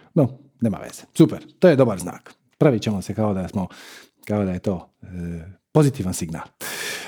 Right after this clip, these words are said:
A, tako da, evo, prije nego što krenemo sa satsangom i s vašim pitanjima, imamo par najava i imamo, e, eto, jed-, jednu stvar bi još možda s vama podijelio,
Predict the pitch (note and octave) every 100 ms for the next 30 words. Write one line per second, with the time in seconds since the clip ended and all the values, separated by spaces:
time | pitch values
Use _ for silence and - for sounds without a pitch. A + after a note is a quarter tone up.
0 | - - A2+ A2+ A2 - G#3 A3 A3 C#3
1 | C#3 - E3 C3+ A#2 G3+ D#3 C3+ C#3 E3
2 | D3 A#2+ A2+ B2+ G3+ G3+ F#3 D3+ C#3 C3
3 | B2 E3 F3+ C#3+ D3 D3 C3 A#2+ A2 G2+
4 | F#2 - F#2+ E2+ G2+ C#3 D#3+ D#3 D3+ D3
5 | C#3+ - A#2+ A#2 A2+ A2+ G#2+ G#2 G2+ G2+
6 | G#2 G2+ G2 F#2+ F2+ - E2+ E2 E2 D#2+
7 | D#2+ - _ _ _ _ _ _ F2 -
8 | F2+ G2 F#2+ G2+ G2+ G2 - F#2+ E2+ E2
9 | E2 E2+ - G#2+ G#2+ G2+ C#3 D#3+ F3+ E3+
10 | D3+ C3+ B2+ B2 A#2